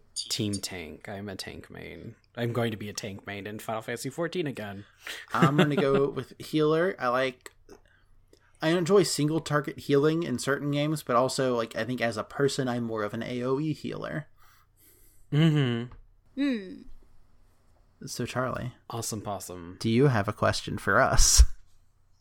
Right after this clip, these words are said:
Speaker 3: I do have a question.
Speaker 2: Oh, hell yeah.
Speaker 3: So,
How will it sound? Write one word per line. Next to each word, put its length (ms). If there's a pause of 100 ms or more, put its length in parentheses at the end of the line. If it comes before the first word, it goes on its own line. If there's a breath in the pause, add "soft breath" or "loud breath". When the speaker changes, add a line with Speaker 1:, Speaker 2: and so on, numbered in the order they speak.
(260)
Speaker 3:
I 160
do 260
have 200
a 60
question. 760
Speaker 2:
Oh, 180
hell 260
yeah. 320 (920)
Speaker 3:
So, 600